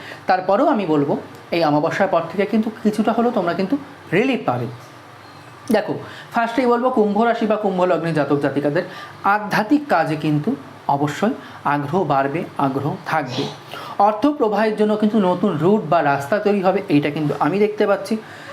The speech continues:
যারা স্বাস্থ্য সংক্রান্ত যে কোনো প্রকার সমস্যায় ভুগছিলে, আমি বলবো সঠিক চিকিৎসকের পরামর্শে বা সঠিক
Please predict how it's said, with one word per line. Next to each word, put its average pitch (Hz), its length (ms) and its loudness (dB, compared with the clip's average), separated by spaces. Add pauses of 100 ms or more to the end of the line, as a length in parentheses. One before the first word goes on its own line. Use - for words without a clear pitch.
(120)
যারা 262 180 2
স্বাস্থ্য 214 480 0
সংক্রান্ত 254 460 0 (100)
যে 202 100 2
কোনো 254 200 4
প্রকার 233 340 2
সমস্যায় 196 460 0
ভুগছিলে, 147 380 2 (360)
আমি 220 180 2
বলবো 240 200 2
সঠিক 208 580 0
চিকিৎসকের 214 760 0 (640)
পরামর্শে 220 520 2
বা 165 120 2
সঠিক 165 400 0